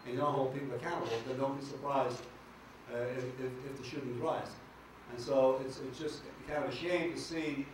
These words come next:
uh, in Philadelphia what, what, what's going on now, how they, how they've drifted back. And so I underestimated that whole notion of leadership.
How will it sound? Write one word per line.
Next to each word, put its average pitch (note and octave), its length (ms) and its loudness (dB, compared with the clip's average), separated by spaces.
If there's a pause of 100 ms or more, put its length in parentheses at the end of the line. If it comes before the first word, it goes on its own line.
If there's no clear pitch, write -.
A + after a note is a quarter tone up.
(140)
uh, B2 300 -4
in B2+ 80 -2
Philadelphia B2 460 2
what, A#2 120 0
what, B2 240 -6 (100)
what's A#2 140 -8
going A#2+ 160 -6 (140)
on A#2+ 60 0
now, A#2+ 80 -2
how A2+ 140 0
they, A2+ 180 2 (120)
how C3+ 80 -2
they've B2 240 -4
drifted C3 340 0
back. - 320 4 (240)
And C#3 80 -10
so D#3 140 4
I F#3+ 240 8
underestimated E3 760 4 (240)
that C#3 160 0
whole C3+ 180 6
notion B2+ 340 4 (120)
of A#2+ 100 -6
leadership. - 340 -4